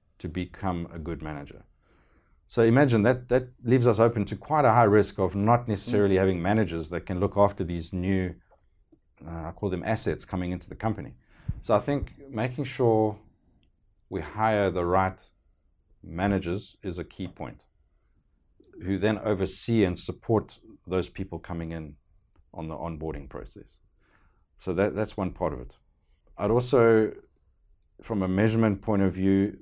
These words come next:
Speaker 1: measure their strengths and use that as a very early development opportunity to help them align from what was expected to what actually happens in the day job. I can now pull on my natural talent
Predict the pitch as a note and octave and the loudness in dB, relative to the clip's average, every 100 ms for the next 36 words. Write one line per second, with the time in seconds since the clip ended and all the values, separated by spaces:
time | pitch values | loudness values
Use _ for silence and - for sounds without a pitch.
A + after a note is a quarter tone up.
0 | _ - G2 F#2+ G2 F2 E2+ E2+ E2 - | _ -12 -6 -2 0 0 0 0 -2 -4
1 | D#2+ B1+ - - F2+ E2 F#2 F#2 F#2+ E2+ | -8 -8 -14 -12 -10 -2 0 0 -2 -6
2 | E2 D2+ F#2 F#2+ F2 F2+ F2 D#2 D#2 E2 | -6 -4 0 0 -2 -6 -8 -8 -8 -8
3 | E2 D#2+ D#2 D2 - D#2 D2+ - _ _ | -8 -10 -12 -14 -14 -14 -16 -20 _ _
4 | _ _ - E2 A2+ B2+ B2 G2 F2+ - | _ _ -12 -4 0 0 2 -2 -2 -8
5 | - - - F#2+ G2 B2+ B2+ - G2+ G2+ | -20 -20 -6 2 6 6 4 2 0 0
6 | G#2 E2+ E2 - B2 B2 C3 B2 - _ | 0 -4 -4 0 0 2 2 0 -8 _
7 | - - E2+ F#2+ F#2+ - E2+ F#2+ F#2+ E2 | -12 -2 2 4 4 0 -2 -4 -4 -4
8 | E2+ D#2 F2+ F#2 G2+ F#2+ - _ _ _ | -6 -2 0 2 2 2 -2 _ _ _
9 | - - D#2+ E2 - E2+ E2 G#2 G2+ A2+ | -16 -8 -6 -6 -6 -6 2 2 4 4
10 | G2 F2+ E2+ E2+ F#2+ - F#2 - F#2 F2 | 4 4 2 2 -2 -2 -2 2 2 0
11 | E2 | -6